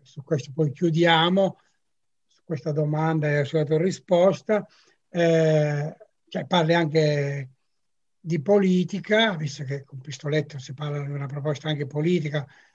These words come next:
eh, non solo estetica, eh,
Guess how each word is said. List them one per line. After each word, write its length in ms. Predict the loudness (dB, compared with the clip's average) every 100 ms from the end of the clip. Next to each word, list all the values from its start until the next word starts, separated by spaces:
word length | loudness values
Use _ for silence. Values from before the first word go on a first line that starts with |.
| _ _
eh, 240 | -10 -8 -6
non 220 | -6 -8
solo 960 | -6 -4 -4 -6 -8 -10 -10 -14 -20 _ _ _ _ _
estetica, 880 | -12 -10 0 2 2 0 -2 -4 -4 _ _ _ -6
eh, 680 | 0 2 2 0 -4 -10